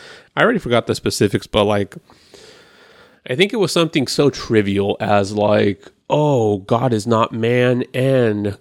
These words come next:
Go-, or Jesus is not man and God. He is exclusively God, but appears a man." And then I think the Greek Empire or the Greek Byzantine said,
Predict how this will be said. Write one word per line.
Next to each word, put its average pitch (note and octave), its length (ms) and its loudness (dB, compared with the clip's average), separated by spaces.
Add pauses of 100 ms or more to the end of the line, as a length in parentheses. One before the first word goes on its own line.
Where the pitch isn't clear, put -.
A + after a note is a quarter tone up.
(100)
Go-, - 180 -2
or G#2+ 380 2
Jesus C3+ 520 0
is A2 140 -2
not A2 240 2
man A2 300 0
and A2 280 -2
God. G2 340 2
He G#2+ 200 0
is G#2 140 2
exclusively G#2+ 600 0
God, G#2 280 0
but G#2 100 0
appears G#2 300 -2
a G#2+ 40 -2
man." G2+ 540 -2 (360)
And G#2+ 160 -4
then G#2+ 200 2
I G#2+ 120 0
think A2 260 0
the A2 100 0
Greek A2 420 -2
Empire G#2 360 2
or A2 160 2
the G#2 80 0
Greek G#2 260 -2
Byzantine G#2 520 0
said, G#2 400 0